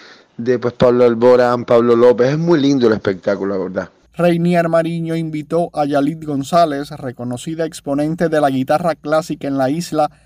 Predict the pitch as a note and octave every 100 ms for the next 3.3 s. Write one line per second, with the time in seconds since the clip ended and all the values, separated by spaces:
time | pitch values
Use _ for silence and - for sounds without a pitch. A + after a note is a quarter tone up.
0 | _ _ - D#3+ E3 E3+ E3 F#3 F#3 F#3
1 | F3+ F3+ E3 D#3 D3+ C#3+ C#3+ C#3+ D#3+ E3+
2 | F3 E3 C3+ D3 D#3 D#3+ D#3 E3+ E3+ E3
3 | C3+ C3+